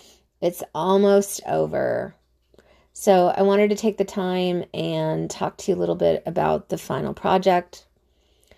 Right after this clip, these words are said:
It's the InDesign travel brochure and event poster.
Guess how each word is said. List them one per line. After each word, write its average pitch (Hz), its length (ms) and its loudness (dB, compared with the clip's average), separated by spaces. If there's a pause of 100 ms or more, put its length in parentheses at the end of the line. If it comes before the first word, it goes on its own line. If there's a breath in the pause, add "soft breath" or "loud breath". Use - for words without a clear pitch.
(280)
It's - 180 -14
the - 140 -6
InDesign 160 680 0
travel 165 300 -2
brochure 160 640 -4
and 151 140 -4
event 147 340 -4
poster. - 680 -8